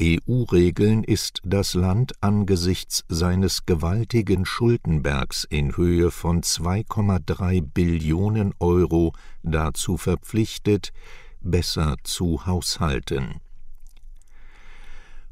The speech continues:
U-S-Polizist muss wegen tödlicher Schüsse auf schwarzen Teenager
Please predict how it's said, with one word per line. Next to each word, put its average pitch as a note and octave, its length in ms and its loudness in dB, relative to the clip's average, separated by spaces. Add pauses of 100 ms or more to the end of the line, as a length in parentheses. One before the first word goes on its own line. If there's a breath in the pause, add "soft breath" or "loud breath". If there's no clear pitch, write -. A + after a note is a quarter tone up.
U-S-Polizist A#2 1500 2
muss F#2+ 380 0
wegen F#2+ 420 2
tödlicher A2 760 0
Schüsse - 560 -2
auf D#2 180 -2
schwarzen F#2 800 -2
Teenager D2 960 0